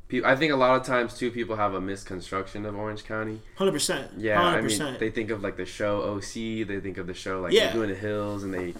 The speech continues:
Speaker 2: You know, and
Speaker 1: whatever
Speaker 2: that's,
Speaker 1: the shows were.
Speaker 2: that, that's very true. Like,
Speaker 1: Yeah.
Speaker 2: I mean, my girl, like, she's from L A.
Speaker 1: Mm-hmm.
Speaker 2: And, uh, I remember when she first moved in with me,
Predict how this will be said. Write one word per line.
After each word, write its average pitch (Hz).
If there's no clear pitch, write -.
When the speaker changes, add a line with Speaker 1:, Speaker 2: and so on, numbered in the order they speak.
Speaker 2:
You 208
know, 233
and 185
Speaker 1:
whatever 127
Speaker 2:
that's, 120
Speaker 1:
the 117
shows 113
were. 113
Speaker 2:
that, -
that's 196
very 202
true. 190
Like, 123
Speaker 1:
Yeah. 73
Speaker 2:
I 135
mean, 139
my 165
girl, 139
like, 131
she's 143
from 131
L 98
A. 76
Speaker 1:
Mm-hmm. 101
Speaker 2:
And, 127
uh, 117
I 131
remember 135
when 127
she 127
first 127
moved 123
in 123
with 120
me, 110